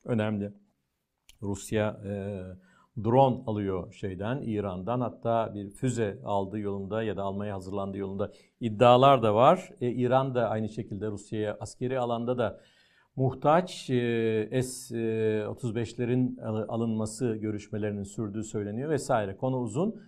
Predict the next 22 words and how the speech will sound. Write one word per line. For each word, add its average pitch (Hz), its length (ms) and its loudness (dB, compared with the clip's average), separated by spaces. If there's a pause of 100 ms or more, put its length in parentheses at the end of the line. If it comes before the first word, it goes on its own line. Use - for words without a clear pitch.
(200)
ama, 139 400 0
e, 120 440 -2
ne 175 160 2
Rusya 127 580 0
İran'la 117 500 0
ne 160 180 -2
İran 120 380 -2
Rus-, 117 340 -10
Rusya 123 340 -6
ile 104 140 -4
ilişkileri 110 500 -4
bozmak 131 540 2 (680)
niyetinde 160 640 6
değil. 185 320 8
Sonuç 247 320 4
olarak 190 360 4
Rusya'nın 160 460 0
gayretiyle 143 580 2
herhalde 113 520 2
ve 156 120 0
Suriye'nin 135 500 0
onayıyla 131 640 0